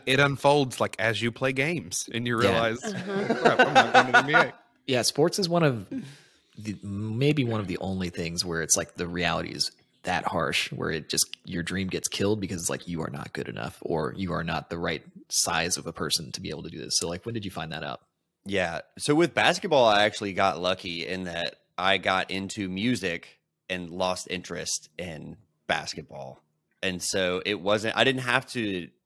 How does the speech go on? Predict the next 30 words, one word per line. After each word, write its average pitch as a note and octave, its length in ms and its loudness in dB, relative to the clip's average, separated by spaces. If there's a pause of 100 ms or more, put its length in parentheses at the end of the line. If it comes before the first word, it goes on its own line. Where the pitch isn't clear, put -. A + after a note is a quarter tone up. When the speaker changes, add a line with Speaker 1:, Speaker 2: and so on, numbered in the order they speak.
Speaker 4:
hit A2+ 220 -8
that F#2 220 -2
physical F#2+ 320 -6
reality D#2+ 680 -4
of E2+ 160 -6
like, D#2 360 -4 (340)
"Hey, D#2 460 -4 (500)
there's G#2+ 220 2
no F2+ 180 0
way D#2+ 200 -2
you're D#2+ 140 -4
ever E2 260 -6
gonna D#2 180 -8
be D2+ 140 -8
able D2+ 160 -6
to D#2 60 -12
physically D#2 460 -10
do D2 180 -8
this," D2 460 -8
which B2+ 180 2
was A2 140 -4
great. D#2+ 380 -2
It, G2+ 240 -4
it F#2+ 180 -4
saved A#2 220 0
my G2+ 100 -2
ego E2+ 320 -4
a - 20 -6
lot. D2 360 -4 (680)
Um, D2 440 -6